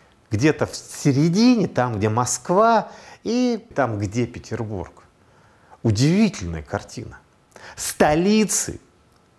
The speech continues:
не волновались так по поводу пенсионной реформы, как волновалась провинция. Более того, вот эти кругляшки, прям очевидно видно, что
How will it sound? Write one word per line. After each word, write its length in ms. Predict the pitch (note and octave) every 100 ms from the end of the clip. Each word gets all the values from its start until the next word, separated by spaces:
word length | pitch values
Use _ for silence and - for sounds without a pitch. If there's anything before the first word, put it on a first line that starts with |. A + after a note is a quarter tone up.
| -
не 560 | C#3 D#3+ F#3 G#3 G3 -
волновались 1000 | D3+ F3 E3+ F3 E3+ G#3 G3+ G#2 - - _
так 440 | - - G#3+ - - - -
по 120 | -
поводу 420 | D3 E3 D3 A#2+ A#2+
пенсионной 1120 | B2+ C3 B2 - D3 D3 D3 B2 G#2 G2 G2
реформы, 640 | A2 - D3 F#3+ G3+ F3+ - - -
как 240 | D3 -
волновалась 720 | A2+ A2 G#2+ G2 G2+ A#2 C3
провинция. 640 | - B2+ B2 A2+ - - - - - - -
Более 360 | D#3 C4 A#3
того, 260 | - B2+ G#2+
вот 160 | A2
эти 160 | E3+ E3+
кругляшки, 640 | - D#3+ D3 D#3+ - A#3+
прям 240 | A3+ C#3+ A2+
очевидно 680 | A#2 - E3 G#3+ A3+ F3
видно, 360 | D#3 E3+ C3+ F#2+
что 540 | - - C#3 D3 A#2+